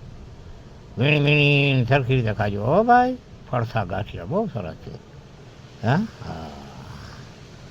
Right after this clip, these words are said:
ખાઓ. ખાઓ, ધીમે ધીમે ખાજો હો ભાઈ. વીણી, વીણી એક એક ગાંઠિયો. હા?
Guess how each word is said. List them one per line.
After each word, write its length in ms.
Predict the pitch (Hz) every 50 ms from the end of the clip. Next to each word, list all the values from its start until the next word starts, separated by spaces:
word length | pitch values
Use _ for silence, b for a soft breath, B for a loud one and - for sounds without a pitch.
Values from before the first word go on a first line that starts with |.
| - - - - -
ખાઓ. 180 | - 131 110 - - - - - - - - - - - - - - - - - - - - - - - - - - - - - - - - - - - - - - - - - - - - - - - - - - - - - - - - - - - -
ખાઓ, 160 | 170 175 143
ધીમે 600 | 110 - 113 117 123 127 123 123 123 123 120 117 107
ધીમે 240 | 104 107 117 120 107
ખાજો 360 | - - 117 110 107 120 135
હો 80 | 180 220
ભાઈ. 260 | 240 254 247 254 233
વીણી, 260 | 185 160 160 160 151
વીણી 680 | 143 143 139 139 139 139 135 131 131 127 120 113 - -
એક 220 | 104 104 - -
એક 140 | 101 98 -
ગાંઠિયો. 400 | 87 85 82 117 127 - - - - - - - - - - - - - - - - - - - - - - - - - - - - - - 107
હા? 180 | 110 139 165 175